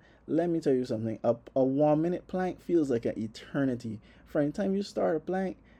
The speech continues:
your hands start shaking, your abs start to get tight, your whole body feels like a old Vauxhall that is missing oil and spark plugs and everything is about to shut down. It, it's just a horrible experience.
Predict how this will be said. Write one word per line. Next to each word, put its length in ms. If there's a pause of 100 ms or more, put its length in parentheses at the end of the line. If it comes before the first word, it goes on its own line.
your 240
hands 340
start 280
shaking, 400
your 180
abs 280
start 180
to 60
get 260
tight, 240
your 160
whole 240
body 420 (380)
feels 280
like 160
a 220 (100)
old 300
Vauxhall 600
that 160
is 180
missing 400 (340)
oil 480
and 140
spark 400
plugs 300
and 100
everything 380
is 140
about 240
to 100
shut 340
down. 360 (360)
It, 340
it's 180
just 180
a 140
horrible 560
experience. 720